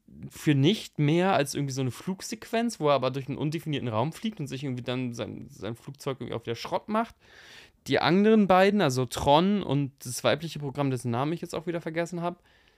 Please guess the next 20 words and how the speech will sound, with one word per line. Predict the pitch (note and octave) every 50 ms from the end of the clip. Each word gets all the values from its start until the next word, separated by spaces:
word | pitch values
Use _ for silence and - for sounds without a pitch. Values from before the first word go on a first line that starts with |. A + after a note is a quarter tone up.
| _ _ _ _ _ _ _ _ _ _ _ -
die | C3 B2+ B2
schleichen | B2 - - - B2 A#2 A2 A2+ C#3 F3 E3+ - A3 G#3+ G3+
sich | G#3+ A#3+ A#3 -
irgendwie | - - - F#3+ G#3 G#3 F#3+ G#3 G#3 G3+ - - - - - - - -
ran | - D3 D3+ E3+ F#3 G#3 A3 A#3 A3+ A3
durch | - F3 G3 - - -
undefinierte | - F#3 F#3 F3 E3 - F#3+ F#3 F#3+ F#3+ - F#3+
Räume, | F3+ G3 G3+ G3+ F#3
wo | D3
ich | C3+ C3+ -
auch | - D3+
nicht | F3 E3+ -
weiß, | F3 F3 F3+ F3+ - -
wie | D#3 E3
doll | D3+ E3 E3 E3+ E3+
bewacht | D#3 D3+ D3 D#3+ E3+ - -
oder | E3 D3 C#3+
unbewacht | C3+ D#3+ F3+ F3+ E3+ F3+ F#3+ E3+ - -
das | F3+ F#3 -
ist. | F3 F#3+ G3+ - -